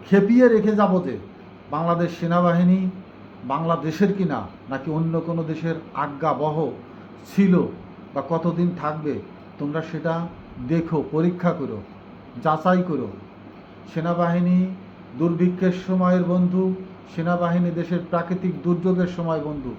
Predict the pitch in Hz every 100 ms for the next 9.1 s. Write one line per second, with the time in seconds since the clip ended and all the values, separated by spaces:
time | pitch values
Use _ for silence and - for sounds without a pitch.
0 | - - - - 180 185 185 185 190 196
1 | 156 156 185 185 180 175 - 123 - -
2 | - - 160 160 165 165 175 180 107 156
3 | 190 190 180 170 175 151 113 - - -
4 | 147 147 170 165 160 165 165 160 139 110
5 | - - - 113 139 170 165 165 151 -
6 | 165 156 147 156 151 147 175 156 156 -
7 | - - - - - 147 151 - 151 143
8 | - - - - - 110 139 143 147 147